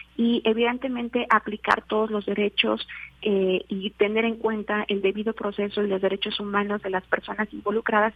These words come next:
especialmente de mujeres. En este sentido, lo cierto es que sí vi el, este comunicado a medios que da, eh, justamente el gobernador,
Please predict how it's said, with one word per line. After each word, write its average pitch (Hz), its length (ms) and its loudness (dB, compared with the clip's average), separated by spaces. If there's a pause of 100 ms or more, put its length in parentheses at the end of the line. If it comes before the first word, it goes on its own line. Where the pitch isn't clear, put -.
especialmente 190 720 -2
de - 100 0
mujeres. - 400 -6 (680)
En 294 120 4
este 359 180 2
sentido, 277 440 0
lo 247 140 2
cierto 247 400 0
es 240 160 2 (100)
que 247 220 0 (180)
sí 220 160 -2 (220)
vi 220 260 2
el, 196 400 2 (240)
este 214 240 2
comunicado 214 920 0
a 196 80 2
medios 208 420 -2
que 190 140 2
da, 190 360 4
eh, 196 140 0
justamente 208 540 0
el 208 80 2
gobernador, 185 640 2